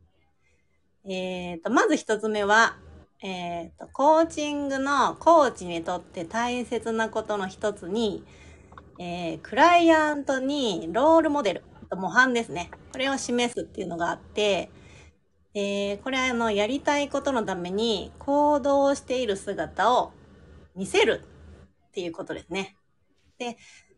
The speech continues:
森氏ラジオ、えーと、ラジオはこれにバッチリ当てはまっています。まずは、ライターお友達の中では、あの、ラジオのポー-、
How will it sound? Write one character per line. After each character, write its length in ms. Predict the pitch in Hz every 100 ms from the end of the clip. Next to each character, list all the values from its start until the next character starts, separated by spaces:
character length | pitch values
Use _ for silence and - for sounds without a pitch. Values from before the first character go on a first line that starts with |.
| -
森 260 | 220 285
氏 140 | 285 302
ラ 180 | 285 247
ジ 120 | 170
オ、 140 | 165 -
え 180 | 202 196
ー 80 |
と、 80 | 190
ラ 160 | 196 220
ジ 140 | 160
オ 60 | 160
は 180 | 180 156
こ 120 | 208
れ 80 | 208
に 300 | 202 202 - -
バ 100 | 220
ッ 60 | -
チ 140 | 320
リ 140 | 208 - _ _ -
当 120 | 190
て 100 | 196
は 60 |
ま 100 | 202
っ 80 | 196
て 80 | -
い 60 | 156
ま 120 | 147
す。 200 | - - _ _ - _ _ _ _ _ _ _ _ _ _ _ - - _ _ _ _ _ _ -
ま 160 | 254
ず 120 | 214
は、 300 | - 175 - _ _ _ -
ラ 280 | 214 254 302
イ 140 | 302
タ 320 | - 285 277 269
ー 20 |
お 80 | 262
友 240 | 262 220
達 200 | 190 185
の 80 | 180
中 240 | 190 190
で 120 | 170
は、 400 | 180 214 220 185 -
あ 80 | 196
の、 300 | 202 196 196
ラ 160 | 277
ジ 120 | 302
オ 60 | 247
の 120 | 196
ポ 260 | 165 208
ー-、 60 | 208